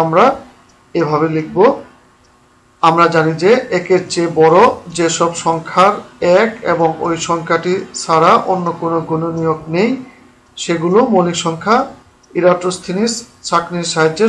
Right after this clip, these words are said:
সহজেই মৌলিক সংখ্যা নির্ণয় করা যায়। তো আমরা প্রথমেই এক থেকে একশো পর্যন্ত স্বাভাবিক সংখ্যাগুলো একটি চার্টে লিখি। এবার সবচেয়ে ছোট মৌলিক সংখ্যা দুই চিহ্নিত করি এবং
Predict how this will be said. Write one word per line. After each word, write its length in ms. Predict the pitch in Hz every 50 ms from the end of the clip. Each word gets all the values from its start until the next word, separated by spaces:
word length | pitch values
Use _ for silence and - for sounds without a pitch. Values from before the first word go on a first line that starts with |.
| 220 -
সহজেই 380 | - 170 160 160 156 - 165 160
মৌলিক 220 | 160 160 160 156 - -
সংখ্যা 220 | 165 156 - 170 160
নির্ণয় 240 | 160 160 165 160 156 -
করা 160 | 160 156 151 143 156
যায়। 200 | 165 202 247 285 - - - - - _ _ _ _ _ _ _ _ _ _ _ _ _ _ _ _ _ _ _ _ _ _ _ -
তো 60 | 175 165 165 165 160
আমরা 200 | 160 156 156 160 160 -
প্রথমেই 440 | 165 156 160 170 170 175 202 240 254 269 - 190
এক 80 | 185 180 - -
থেকে 180 | 170 165 - 165 160
একশো 180 | 160 - - 160 160
পর্যন্ত 320 | 165 156 160 165 160 156 214 226 220 -
স্বাভাবিক 360 | - 165 160 156 160 160 156 156 -
সংখ্যাগুলো 480 | 165 160 - 170 160 156 165 165 190 233 - - - 165
একটি 180 | 156 - - 160 156 147
চার্টে 320 | - 156 156 156 - 165 160 156
লিখি। 280 | 156 156 - - 190 226 277 - - - - - _ _ _ _ _ _ _ _ _ _ _ _ _ _ _ _ _ _ _ _ -
এবার 260 | - 170 160 165 165 165 - -
সবচেয়ে 420 | 160 160 160 - - 196 226 240 233 - - - - -
ছোট 180 | - 220 220 214 202 190
মৌলিক 240 | 185 175 165 170 170 - -
সংখ্যা 340 | 165 160 160 - 190 208 247 277 277 - - - _ _ _ _ _ _ _ _ _ _ _ _ _ _ _ _ _ _ _ _ _ - 160 156
দুই 140 | 185 190 196 190 185
চিহ্নিত 360 | - 185 175 165 165 165 165 170 165 -
করি 220 | 170 165 165 196 233 285 - - - _ _ _ _ _ _ _ _ _ _ _ _ _ _ _ _ _ _ _ _ _ _ _ _ _ _ _ -
এবং 220 | 165 165 156 170